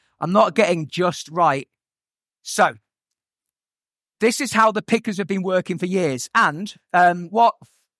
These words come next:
um, this is a really cheesy picture. Sorry. But I was trying to find a picture so I could show, um, Divya. So that's Ashok on the end.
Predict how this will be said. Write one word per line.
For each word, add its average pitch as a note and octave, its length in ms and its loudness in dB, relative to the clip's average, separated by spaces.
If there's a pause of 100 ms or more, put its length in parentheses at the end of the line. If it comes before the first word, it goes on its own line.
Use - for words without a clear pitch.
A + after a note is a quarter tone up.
(840)
um, E3 440 0 (680)
this - 100 -10
is G#3+ 40 -2
a A#3 40 -2
really B3 200 0
cheesy G#3 460 -4
picture. F3+ 540 -4 (240)
Sorry. F3 540 -2 (440)
But D#3+ 180 4
I F3 120 4
was E3+ 100 -4
trying G3 240 2
to F#3 60 -4
find F3+ 300 2
a E3+ 180 0
picture E3+ 440 -4
so E3 180 -2
I D#3+ 60 2
could D3+ 160 -12
show, E3 380 -2
um, D#3 340 2
Divya. E3+ 380 -2
So G3 80 -2
that's G3+ 160 2
Ashok F#3 440 0
on F3 140 -2
the E3+ 120 0
end. E3+ 220 0